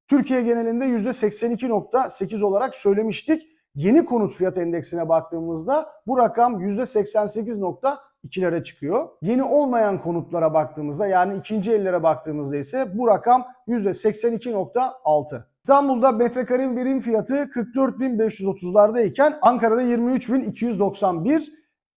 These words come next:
İzmir'de ise otuz beş bin dört yüz altmış beş olmuş. Merkez Bankası verilerinde en çok değer artışı gösteren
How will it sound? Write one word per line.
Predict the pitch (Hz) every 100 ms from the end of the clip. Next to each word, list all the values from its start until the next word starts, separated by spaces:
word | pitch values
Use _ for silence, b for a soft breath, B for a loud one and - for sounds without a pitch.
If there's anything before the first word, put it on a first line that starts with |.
| -
İzmir'de | 285 285 269 233 214
ise | 202 240 285 -
otuz | 185 - 196
beş | 285 226
bin | 247 294 208
dört | 202 226
yüz | 277
altmış | - - 269 - 196
beş | 160
olmuş. | 143 127 120 - _ _ 156
Merkez | 180 196 285 269
Bankası | 269 240 247 247
verilerinde | 262 254 254 254 262
en | 294 - 226 269 262
çok | 247 214
değer | 208 233 233
artışı | 214 - 202
gösteren | 226 214 226 233